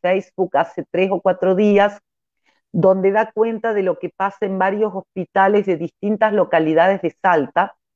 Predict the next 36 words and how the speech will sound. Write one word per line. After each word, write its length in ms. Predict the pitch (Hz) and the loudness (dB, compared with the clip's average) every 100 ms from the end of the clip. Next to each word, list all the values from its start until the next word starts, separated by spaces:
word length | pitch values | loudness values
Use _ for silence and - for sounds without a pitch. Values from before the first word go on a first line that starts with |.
| _ _ _ _ _ - | _ _ _ _ _ -4
donde 360 | 170 190 185 | 2 2 2
son 400 | 175 - 254 240 | -2 2 2 2
todos 340 | 247 233 196 170 | 0 0 0 -2
objetores 680 | 170 - 196 196 185 190 180 | -6 -12 -10 -2 -2 -2 -2
y 80 | |
han 140 | 180 185 | -4 -4
forzado 580 | - 175 - 170 165 170 | -4 -4 -4 0 2 0
a 100 | 170 | 0
parir 340 | 151 151 156 | -2 0 -2
a 60 | 151 | -2
muchas 360 | 143 139 147 - | -6 -10 -14 -16
mujeres. 460 | 120 - - - - _ _ _ _ - | -16 -8 -8 -8 -20 _ _ _ _ -2
Como 220 | 240 254 | 0 0
es, 100 | 247 - | -2 -6
como 240 | - 202 214 | -4 -2 2
leímos 460 | 220 247 254 311 | 2 2 0 -2
en 80 | 294 | -4
el 140 | 226 | -4
página 460 | - 196 - 185 185 | -6 -10 -8 -10 -6
doce 440 | 196 262 269 - | 0 0 0 -4
de 200 | 180 175 | -4 -2
la 160 | 156 147 | -2 -4
niñita 600 | 151 151 165 180 - 190 | -6 -6 -8 -6 -2 2
de, 440 | 165 147 135 127 120 _ _ _ _ _ _ _ _ | 2 2 0 -4 -10 _ _ _ _ _ _ _ _
de 200 | 151 175 | 2 6
doce 360 | 185 214 - 220 | 6 4 4 4
años 300 | 220 240 - | 4 0 -6
que 120 | 175 | -12
fue 180 | - 185 | -10 -6
forzada 500 | 196 170 - 190 190 | -4 -4 -2 2 2
a 100 | - | 2
parir 400 | 156 170 185 - | -2 0 -4 -6
gemelos 600 | - 170 185 196 214 226 - _ _ _ | -4 -4 -2 -2 0 -2 -4 _ _ _
nuevamente 1300 | 180 240 349 381 320 185 156 151 156 156 139 - 135 | 2 6 6 6 6 4 2 0 -4 -4 -6 -6 -8
en 80 | 135 | -8
Jujuy. 800 | - 135 _ 139 120 110 104 | -12 -12 _ -4 0 0 -4